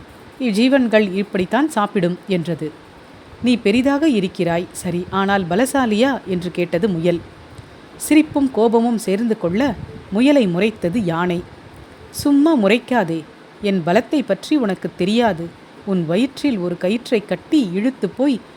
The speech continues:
கடலில் எறிந்துவிடும் அளவுக்கு நான் பலசாலி" என்று கம்பீரமாக சொன்னது முயல். "முடிந்தால் செய்து பார்" என்று சவால் விட்டது யானை.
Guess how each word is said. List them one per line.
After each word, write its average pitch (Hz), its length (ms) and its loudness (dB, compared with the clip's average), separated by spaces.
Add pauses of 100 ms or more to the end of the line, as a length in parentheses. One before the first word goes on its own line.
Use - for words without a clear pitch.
(140)
கடலில் 233 400 2
எறிந்துவிடும் 202 540 0
அளவுக்கு 262 480 0
நான் 208 260 0
பலசாலி" 190 580 0
என்று 170 280 -4
கம்பீரமாக 214 680 0
சொன்னது 175 420 -2
முயல். 175 340 0 (880)
"முடிந்தால் 233 540 4
செய்து 220 380 0
பார்" 185 300 -2 (440)
என்று 190 300 2
சவால் 214 360 0
விட்டது 185 380 -2
யானை. 170 480 -4